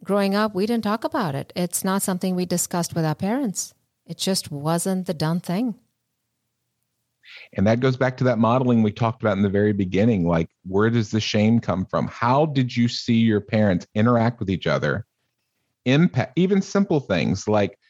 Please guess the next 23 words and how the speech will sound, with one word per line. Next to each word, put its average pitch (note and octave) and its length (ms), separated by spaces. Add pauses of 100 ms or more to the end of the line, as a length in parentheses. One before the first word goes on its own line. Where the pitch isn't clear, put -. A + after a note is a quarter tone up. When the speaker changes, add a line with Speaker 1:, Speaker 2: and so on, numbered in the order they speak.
(160)
Speaker 2:
did A#2 120
your B2 80
parents C3+ 360
ever B2+ 160
discuss A#2 520
sex? - 460 (320)
Did G#2+ 120
your A2+ 80
parents B2 420
often A#2 340
hold G#2+ 300 (120)
hands? G#2 520 (420)
Were, G#2 180
did, G2+ 300
you A2 80
know, G2+ 160
they G#2 140
cuddle B2+ 460
on A2 120
the G#2+ 60
couch? - 640
You G#2+ 100
know, G2+ 220